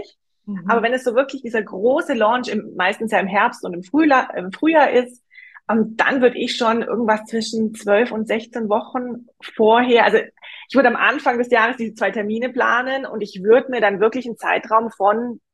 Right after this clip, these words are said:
Speaker 1: zwölf bis sechzehn Wochen vorher das auch einplanen.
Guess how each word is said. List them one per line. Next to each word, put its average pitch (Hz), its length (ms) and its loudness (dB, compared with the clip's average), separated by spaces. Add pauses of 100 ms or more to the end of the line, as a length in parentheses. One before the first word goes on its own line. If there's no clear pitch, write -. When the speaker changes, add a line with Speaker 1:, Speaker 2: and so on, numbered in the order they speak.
Speaker 1:
zwölf 185 240 -2
bis 233 140 -8
sechzehn 220 420 -6
Wochen 247 380 -2 (880)
vorher 220 600 2
das 214 200 -4
auch - 180 2
einplanen. 202 920 -4